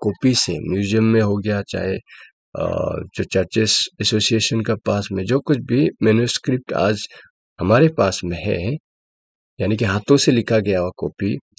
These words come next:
क्योंकि देखिए उस जमाने में कैसे कॉपी किया जाता था, अभी के जैसा नहीं कि printing press से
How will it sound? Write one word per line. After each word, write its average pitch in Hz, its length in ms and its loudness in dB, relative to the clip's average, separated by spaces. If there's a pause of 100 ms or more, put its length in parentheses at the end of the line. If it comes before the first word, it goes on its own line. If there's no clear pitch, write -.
(300)
क्योंकि 123 240 0
देखिए 127 260 2
उस 151 200 4
जमाने 123 440 4
में 139 140 2
कैसे 127 300 0
कॉपी 120 400 -2
किया 98 240 0
जाता 87 300 -8
था, - 180 -12 (600)
अभी 95 240 2
के 131 200 2
जैसा 117 480 2 (320)
नहीं 117 220 2
कि 120 100 0
printing 113 520 0
press 117 340 2
से 135 180 4